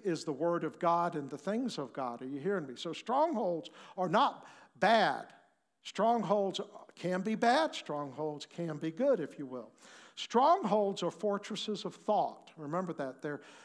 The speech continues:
they're not physical beings or, or, or they're not natural things. They're, they're not things in this world. Their strongholds are fortresses of thought. They're mindsets that we have, attitudes,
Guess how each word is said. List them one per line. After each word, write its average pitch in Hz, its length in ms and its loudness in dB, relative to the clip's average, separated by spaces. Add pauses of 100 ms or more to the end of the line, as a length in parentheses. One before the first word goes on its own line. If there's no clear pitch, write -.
(240)
they're 220 180 4
not 277 400 2
physical 233 480 0
beings 160 720 0
or, 156 300 0
or, 160 320 -2 (220)
or 156 300 0 (260)
they're 240 180 4
not 220 300 4
natural 185 560 0
things. 196 680 -2
They're, 170 200 -2
they're 185 200 0
not 240 360 0
things 220 320 0
in 180 100 -2
this 175 200 -6
world. 202 240 0 (340)
Their 196 240 4
strongholds 190 1080 0
are 185 260 2
fortresses 262 760 -2
of 190 100 -6
thought. 226 460 0
They're 165 120 -2
mindsets 214 1040 0 (300)
that 180 240 2
we 175 160 -2
have, 196 460 2
attitudes, 240 800 2